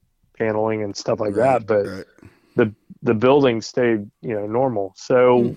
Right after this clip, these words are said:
Speaker 2: Hmm.
Speaker 1: in Shelby County, we hold a outdoor degree, um,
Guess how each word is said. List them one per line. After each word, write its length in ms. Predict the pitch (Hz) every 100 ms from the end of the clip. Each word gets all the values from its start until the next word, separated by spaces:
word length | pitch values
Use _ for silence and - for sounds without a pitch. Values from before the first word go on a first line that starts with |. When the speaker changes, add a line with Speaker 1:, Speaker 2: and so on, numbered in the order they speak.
| _ _ _ _ _
Speaker 2:
Hmm. 60 | 131
Speaker 1:
in 80 | 117
Shelby 360 | - 165 156
County, 560 | 120 151 165 165 117 113
we 220 | 110 117
hold 320 | 113 123 120 110
a 300 | 107 107 107 -
outdoor 460 | 123 120 135 120 123
degree, 480 | 120 113 110 107 107 _ _ _ _ _ _
um, 540 | - 113 110 107 107